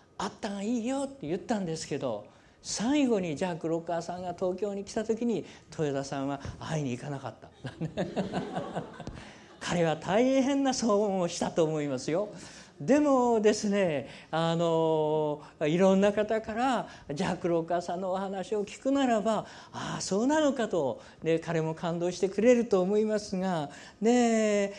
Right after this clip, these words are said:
彼は実はですね、戦争中にマッカーサーの率いる部隊に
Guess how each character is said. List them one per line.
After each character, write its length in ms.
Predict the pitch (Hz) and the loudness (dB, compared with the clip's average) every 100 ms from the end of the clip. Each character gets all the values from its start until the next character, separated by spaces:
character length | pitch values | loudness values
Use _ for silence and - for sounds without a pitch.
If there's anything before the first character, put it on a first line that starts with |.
| - | -14
彼 460 | - 190 196 190 180 | -4 0 2 4 4
は 380 | 180 226 180 143 - - | 4 4 2 -2 -10 -8
実 300 | 160 185 - | -2 0 2
は 260 | 190 190 180 | 2 2 0
で 100 | 180 | 0
す 140 | 180 | 0
ね、 100 | 202 | 0
戦 240 | 185 214 220 | 0 4 4
争 280 | 220 220 214 | 6 6 6
中 300 | 226 208 202 | 6 6 6
に 300 | 233 220 - - - | 4 0 -2 -12 -4
マ 100 | 160 | 0
ッ 140 | 196 - | 0 0
カ 220 | 277 269 | -2 -2
ー 20 | |
サ 160 | 269 247 | -2 -2
ー 40 | 240 | 0
の 80 | 233 | 0
率 260 | 226 - | -2 -2
い 140 | 240 233 | 0 2
る 120 | 226 | 2
部 120 | 202 | 0
隊 400 | 214 208 208 208 | 0 -2 -2 -2
に 320 | 254 320 269 | 0 0 -2